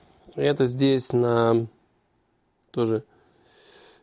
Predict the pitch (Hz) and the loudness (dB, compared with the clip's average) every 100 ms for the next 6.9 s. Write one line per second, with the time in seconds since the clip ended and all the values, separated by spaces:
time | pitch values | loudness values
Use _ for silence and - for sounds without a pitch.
0 | _ - 120 113 113 110 110 110 110 110 | _ -6 -2 0 0 0 0 0 0 0
1 | 127 120 110 113 113 113 107 - 127 170 | 2 0 -2 0 2 2 0 -4 -2 0
2 | 185 - - - 131 123 113 - 143 151 | -2 -6 -14 -4 -2 0 -2 -2 0 2
3 | 147 - - 143 127 117 - - 135 123 | 0 -2 -2 2 2 0 -8 -4 0 0
4 | 113 117 139 151 131 120 127 131 127 120 | 0 0 -2 -2 -2 -2 0 0 0 -2
5 | 160 - 143 139 - 131 139 127 131 147 | -6 -4 -2 -2 -4 -2 0 0 2 2
6 | 151 - 127 - 135 127 - 135 | 2 -2 -6 -2 0 0 -2 -6